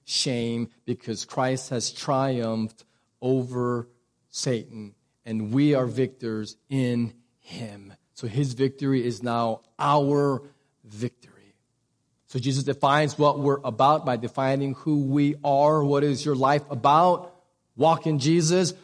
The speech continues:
Who are you? You are in Jesus. Colossians two describes that we are defined by being in Christ. We're in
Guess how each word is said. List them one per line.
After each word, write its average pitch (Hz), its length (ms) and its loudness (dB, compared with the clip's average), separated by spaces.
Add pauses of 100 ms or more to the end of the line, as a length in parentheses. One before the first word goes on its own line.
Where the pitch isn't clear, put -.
(120)
Who 196 300 2
are 175 300 4
you? 190 640 4 (100)
You 160 380 2
are 170 400 6
in 165 440 4 (220)
Jesus. 117 800 -2 (240)
Colossians 156 640 0
two 202 240 -2
describes 147 800 2
that 131 120 -2
we 143 200 2
are 156 80 2
defined 156 520 0
by 147 120 4
being 151 580 0 (180)
in 170 540 2 (800)
Christ. - 840 -6 (1600)
We're 123 240 -2
in 147 560 0